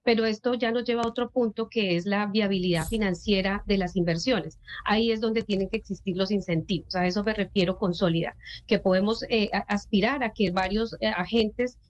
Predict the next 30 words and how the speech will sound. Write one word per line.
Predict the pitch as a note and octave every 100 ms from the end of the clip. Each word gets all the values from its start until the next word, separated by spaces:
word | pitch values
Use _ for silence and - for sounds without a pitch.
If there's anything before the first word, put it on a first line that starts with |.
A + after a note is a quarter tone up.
| _
jueguen, | - A#3+ G3+ A#3+ -
pero | G#3+ G3
hay | F3
decisiones | F3+ G#3+ F#3+ F3+ F#3
de | G#3
por | - F3+
medio | F3+ F3 F#3 G#3+ - - -
en | E3+
temas | F#3+ F#3 F#3+
de | G3+
competencia | F#3+ E3+ E3 F#3+ F3+ G3
que | F#3+
tienen | F3 C4 C4+
que | G#3 F3+
tomarse, | E3 E3 E3 D#3 G3+ - - -
y | A3+
adicionalmente | G#3 G3 F#3+ F#3 G3+ G#3 A3+
hay | A3+
unas, | A3+ A3+ -
eh, | A3 G3+
eh, | G3 F#3 F#3
decisiones | G3 F#3+ F#3+ G3+ G#3
muy | A#3 B3
importantes | A#3+ A3 G3 F3+ F3 A3+ A3 -
que | B3+ A#3
incentiven | B3 G#3+ - G3+ G3 B3+ B3+ B3+
la | B3
compartición | A#3+ G#3+ G3 F#3+ F3+ G3
de |
infraestructura, | G#3 G#3 G#3 F#3+ E3 A#3 G3+